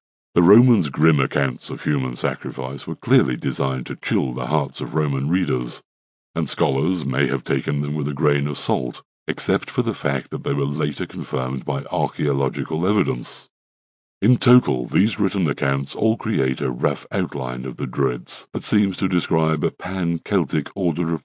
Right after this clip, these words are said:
priests and political functionaries who performed rituals in oak groves using mistletoe. These accounts also suggest the Druids were central to sacred sacrifices,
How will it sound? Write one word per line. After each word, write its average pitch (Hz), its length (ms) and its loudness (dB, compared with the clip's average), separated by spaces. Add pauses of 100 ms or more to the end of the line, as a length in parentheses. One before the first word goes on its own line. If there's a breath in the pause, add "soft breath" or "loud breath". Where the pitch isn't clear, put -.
priests - 580 0 (200)
and 95 200 2
political 98 600 2
functionaries 65 840 -4
who 80 120 -2
performed 78 460 -4
rituals 67 540 -4
in 69 160 -8
oak - 300 -4
groves 69 600 0
using 76 380 -2
mistletoe. 67 680 -6 (920)
These 85 200 6
accounts 85 380 2
also 71 360 0
suggest 76 640 -2
the 73 100 0
Druids 76 460 2
were 73 140 -2
central 80 520 0
to 82 140 -4
sacred 76 420 -4
sacrifices, 64 1040 -4